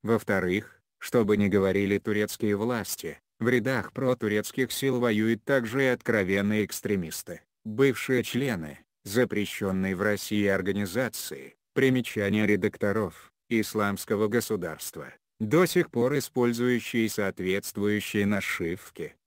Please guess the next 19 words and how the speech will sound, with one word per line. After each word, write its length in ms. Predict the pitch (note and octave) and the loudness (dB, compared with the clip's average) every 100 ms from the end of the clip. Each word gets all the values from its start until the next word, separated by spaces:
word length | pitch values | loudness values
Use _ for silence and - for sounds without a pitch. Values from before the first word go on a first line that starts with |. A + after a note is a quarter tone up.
| - | -2
экстремисты 840 | D3 - G2+ G2+ E2 - - F#2 | -2 -2 -2 -2 -2 -8 -4 -2
из 160 | F#2 F#2+ | -2 -4
Исламской 640 | - F#2+ F2+ E2+ - A#2 | -4 -4 -4 -4 -2 -2
партии 420 | B2 B2 A2+ A2 | 0 -2 -2 -4
Туркестана 840 | G#2+ G#2 G2 G#2+ G2 - A#2+ G#2+ G#2+ | -4 -4 -4 -4 -4 -2 0 0 0
и 20 | |
Таухид 540 | - C3 A#2+ - A2+ G#2 | 0 0 0 -2 -4 0
Валь 380 | G2+ G#2 G#2+ F#2 | 2 2 0 -2
Джихад, 580 | F2+ G#2+ C3 G#2+ - _ _ - | -2 -2 -2 -4 -8 _ _ 0
террористы 680 | C3+ A#2 A2+ A2+ - B2+ | 2 4 4 2 0 -6
коалиции 680 | B2 A2+ A2 A2+ A2+ - A2 | -2 0 2 0 -2 -2 -2
Тахрир 460 | A2+ G#2 A2 A#2 A#2+ | -2 -2 0 2 2
Аш-Шам, 640 | B2+ A#2 - E2+ C#2 C2 _ _ - | 2 0 -6 -8 -12 -16 _ _ -12
запрещённые 920 | F2+ G#2+ G2+ A#2 - A#2 G#2+ G#2+ G#2+ | -2 -2 0 -2 -4 -2 0 2 2
в 20 | G2+ | 2
России 500 | G#2+ G#2 - G#2+ G2+ | 0 -2 -2 0 2
организации, 1080 | G2 F#2+ G2 G2 G#2+ B2 - - D#2+ - - _ | 2 0 -4 -4 -4 -4 -6 -10 -12 -16 -20 _
примечание 720 | - C3+ B2+ A#2 G#2+ G2+ G#2+ G#2 | 2 4 4 0 -2 0 2 2
редакторов. 800 | G#2 G2+ - F#2+ D#2+ - - | 2 0 -4 -6 -6 -12 -20